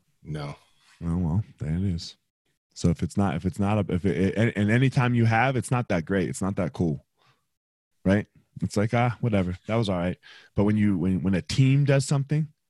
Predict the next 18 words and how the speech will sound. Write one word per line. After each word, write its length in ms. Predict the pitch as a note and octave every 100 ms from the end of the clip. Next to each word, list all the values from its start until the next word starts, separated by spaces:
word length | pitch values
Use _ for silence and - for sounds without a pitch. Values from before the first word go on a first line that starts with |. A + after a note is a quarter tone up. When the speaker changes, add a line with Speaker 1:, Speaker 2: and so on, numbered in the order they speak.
| _ _ _ -
Speaker 2:
right? 280 | G#2+ C3 - _ _ -
Even 220 | B2+ D#3
in 120 | B2
a 60 | F2
fight, 340 | - B2+ -
a 40 | -
team 380 | - D#3 C3
does 260 | F#2+ A2 F#2+
it, 120 | - - _ _ _ _ _ _ _
right? 260 | - G#2+ A#2
Like, 200 | F#2+ -
the 100 | G2
fighter 340 | - C3+ C3+
goes 220 | G#2+ G#2
out 180 | A2 G#2
there 180 | F#2+ G2
and 160 | E2+ G2
fights, 420 | A#2+ - -